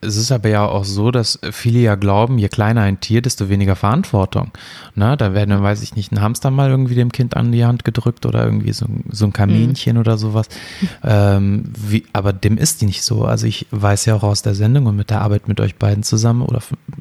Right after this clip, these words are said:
Speaker 1: vor allen Dingen auch jetzt, äh, von den ganzen Informationen, die du uns jetzt mitgegeben hast, liebe Maike, dass ja auch so ein, ein Hamster vor allen Dingen ganz
Speaker 2: Mhm.
Speaker 1: schön anstrengend sein kann.
Speaker 2: Ja, ich glaub, was du auch gesagt hast, der Ideengang dahinter ist halt,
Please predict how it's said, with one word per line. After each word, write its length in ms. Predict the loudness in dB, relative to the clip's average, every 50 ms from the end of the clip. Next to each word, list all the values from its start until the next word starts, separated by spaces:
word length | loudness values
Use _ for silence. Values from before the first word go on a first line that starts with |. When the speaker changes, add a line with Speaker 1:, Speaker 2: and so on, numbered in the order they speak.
| -14 -12 -12 -12 -12 -8
Speaker 1:
vor 160 | -4 -2 2
allen 220 | 2 4 4 4
Dingen 180 | 4 4 2 2
auch 140 | 2 2 2
jetzt, 280 | 0 0 -2 -6 -8
äh, 160 | -4 -4 -4
von 220 | -4 -4 -4 -4 -2
den 100 | 0 0
ganzen 240 | 0 -2 -2 -2 -2
Informationen, 520 | -2 0 0 -2 -2 -2 0 0 2 2
die 80 | 2 0
du 120 | 2 2
uns 180 | 2 0 0 -2
jetzt 180 | -6 -4 -4
mitgegeben 440 | -4 -2 -2 -2 -2 0 0 0 0
hast, 120 | 0 0
liebe 160 | 0 0 2 2
Maike, 340 | 2 2 2 0 0 -4 -4 -6 -8 -18 -16 -16 -16 -16 -16 -18 -20 -8 -4
dass 160 | -2 0 0
ja 120 | 0 0 0
auch 100 | -2 -2
so 340 | -2 0 2 2 2 2 0
ein, 200 | 0 -2 -4 -8 -10 -12 -8
ein 200 | -8 -6 -2 0
Hamster 320 | 0 0 0 0 -2 -2
vor 220 | -2 0 0 0 2
allen 260 | 2 2 0 0 0
Dingen 240 | -2 -2 -2 -4 -6 _ _ -20 -14 _
ganz 220 | -10 -10 -8 -6 -4
Speaker 2:
Mhm. 20 | -2
Speaker 1:
schön 320 | 0 0 0 0 -2 -4 -6 _
anstrengend 560 | -2 0 0 0 -4 -4 -2 -2 -2 -2 -2
sein 220 | -2 -2 -2 -4
kann. 260 | -4 -4 -4 -4 -6 -8 -14 _ _ _ _
Speaker 2:
Ja, 160 | -2 -2 0
ich 80 | 0 0
glaub, 120 | -2 -4 -6 -10 -20 _
was 280 | -16 -6 -4 -2 0 0
du 80 | 2 0
auch 100 | 0 0
gesagt 220 | 0 0 0 0
hast, 140 | 0 0 0
der 80 | -2
Ideengang 720 | -2 -2 0 2 2 2 2 0 -2 -6 -4 -2 0 0 2
dahinter 360 | 2 2 2 2 2 0 -2
ist 160 | -2 -2 -2
halt, 300 | -2 -2 -2 -2 -6 -10